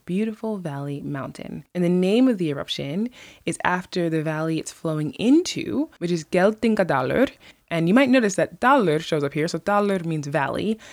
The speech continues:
and Geldinga is castration. So altogether,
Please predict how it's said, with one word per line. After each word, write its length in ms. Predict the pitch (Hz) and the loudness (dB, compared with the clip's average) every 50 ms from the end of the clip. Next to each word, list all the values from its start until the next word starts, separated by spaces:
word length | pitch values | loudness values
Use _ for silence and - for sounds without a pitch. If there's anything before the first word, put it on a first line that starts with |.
| - - _ _ - | -20 -20 _ _ -2
and 480 | 175 175 160 156 156 160 156 - - - - _ | 0 0 2 2 0 0 -2 -4 -6 -14 -16 _
Geldinga 840 | - 185 185 208 254 247 247 - - 143 139 143 - - - - - - - | -2 2 2 2 2 0 -2 -6 -8 -8 -8 -6 -6 -6 -4 -2 -4 -4 -4
is 280 | - 160 156 147 143 | -4 -4 -4 -4 -6
castration. 1000 | - - - - 175 - - - - - 175 165 170 160 - - 110 113 - 151 156 - _ _ - - - - _ | -8 -10 -8 -8 -6 -4 -4 -4 -4 -2 -2 -2 -2 -2 -2 -4 -4 -6 -8 -10 -12 -18 _ _ -20 -20 -20 -20 _
So 320 | _ - - 180 160 151 - - | _ -8 -4 -2 0 0 0 2
altogether, 960 | - 180 208 202 - 196 156 170 160 170 170 156 143 139 139 143 143 143 | 2 2 2 2 -2 -4 -2 -2 -2 -2 0 -2 -2 -2 -2 -2 -4 -6